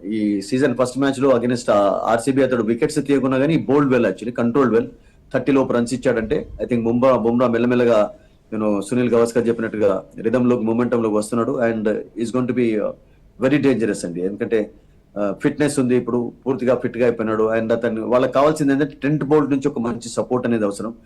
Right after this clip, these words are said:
And they've got a good attack. దీపక్ చహర్ ఉన్నాడు, హార్దిక్ పాండ్యా, and, uh, స్పిన్ విభాగంలో వాళ్ళకు పుత్తూర్ is doing a very good job. శాంట్నర్, you know, ఒక డేంజరస్ గా మారొచ్చు.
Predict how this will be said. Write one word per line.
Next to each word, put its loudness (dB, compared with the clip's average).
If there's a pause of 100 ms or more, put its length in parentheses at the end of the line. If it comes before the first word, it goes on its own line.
(360)
And 0
they've 4
got 2
a 0
good 4
attack. 2
దీపక్ -2
చహర్ 2
ఉన్నాడు, 4
హార్దిక్ 0
పాండ్యా, 2 (500)
and, -2
uh, 0
స్పిన్ -2
విభాగంలో 2
వాళ్ళకు 2
పుత్తూర్ 2
is 0
doing 2
a 4
very 2
good 0
job. 2 (240)
శాంట్నర్, -2
you -4
know, -4 (180)
ఒక -6
డేంజరస్ 0
గా 0
మారొచ్చు. -2